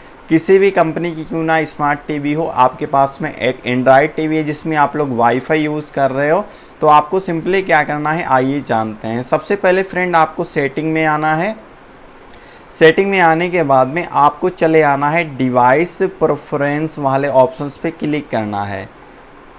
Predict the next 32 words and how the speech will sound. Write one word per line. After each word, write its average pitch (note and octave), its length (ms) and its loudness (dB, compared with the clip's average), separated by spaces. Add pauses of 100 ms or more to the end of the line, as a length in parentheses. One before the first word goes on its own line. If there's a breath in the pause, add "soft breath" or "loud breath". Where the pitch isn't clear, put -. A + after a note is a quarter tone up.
(140)
ठीक F#3+ 180 4
है। F#3+ 100 2
इसके F3 240 -4
ऊपर F3 220 -2
क्लिक F3+ 340 -2
करने D#3+ 320 -2
के E3 140 0
बाद B2 260 2
में D#3 200 -4
आपको C3 380 2
अबाउट B2+ 520 0
में D3+ 160 -4
चले D3 320 -2
जाना D3 320 0
है। F3+ 220 -4 (2000)
फ्रेंड F3 300 2
अबाउट C#3 440 2
में F#3 160 -2
जाने D3+ 300 2
के E3 160 -4
बाद B2+ 260 4
में D3+ 220 -2
आपको D3+ 540 2
एक D#3 240 -2
बार D3+ 200 4
अपनी D#3 340 -4 (100)
स्मार्ट E3+ 440 0
टीवी D#3+ 280 0
को, E3 180 2
Android C#3 500 2
टीवी C#3+ 300 0
को D#3+ 180 2